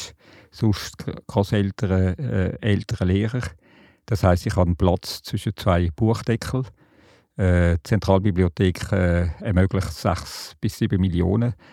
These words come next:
von diesen, äh, also Buchdeckel mal zwei, ähm, quasi auszulehnen. Ähm,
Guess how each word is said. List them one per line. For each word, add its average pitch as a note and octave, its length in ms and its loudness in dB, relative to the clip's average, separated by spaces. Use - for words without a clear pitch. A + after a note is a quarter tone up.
von G#2 200 -2
diesen, F#2+ 200 2
äh, F2+ 1000 2
also G2+ 240 0
Buchdeckel G2 640 0
mal E2 200 2
zwei, G2+ 320 2
ähm, F#2+ 600 2
quasi F#2 360 0
auszulehnen. A2 720 0
Ähm, F#2 720 4